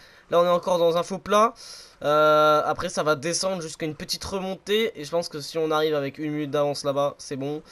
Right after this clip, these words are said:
Du coup, il y a Jérémy Roy, Robert Rezink, Rémi Cavana, Luis André Maté, Kasperkiewicz, évidemment.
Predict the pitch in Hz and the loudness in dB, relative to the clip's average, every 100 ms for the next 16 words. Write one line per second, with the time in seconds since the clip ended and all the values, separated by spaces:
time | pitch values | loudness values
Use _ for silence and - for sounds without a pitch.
0 | - - - - - 175 226 214 185 202 | -20 -20 -20 -20 -16 -4 4 6 6 4
1 | 214 220 - 233 220 208 220 214 214 240 | 6 6 8 8 8 6 4 2 2 0
2 | 226 220 220 220 208 220 214 214 214 208 | 0 0 2 2 2 0 0 -2 -2 0
3 | 202 202 196 214 214 214 - 202 - 196 | 0 2 2 0 -4 -4 0 -2 -2 -8
4 | 196 - 185 175 180 180 | -6 -8 -6 0 2 2